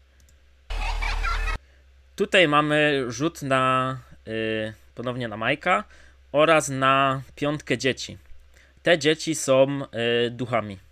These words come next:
To są duchy zmarłych dzieci. Właśnie tej piątki z, y, z, z, z,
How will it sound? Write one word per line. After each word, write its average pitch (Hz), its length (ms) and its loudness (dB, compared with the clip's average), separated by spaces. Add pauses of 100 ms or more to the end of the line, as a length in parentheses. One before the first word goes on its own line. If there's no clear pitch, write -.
(120)
To 123 80 -12
są 120 460 -6
duchy 120 600 -4
zmarłych 117 400 -6
dzieci. - 380 -12 (840)
Właśnie 117 260 -10
tej 120 180 -4
piątki 143 520 -2
z, 113 180 -8
y, 117 500 0 (1900)
z, 107 280 -10
z, 110 180 -10
z, 104 120 -10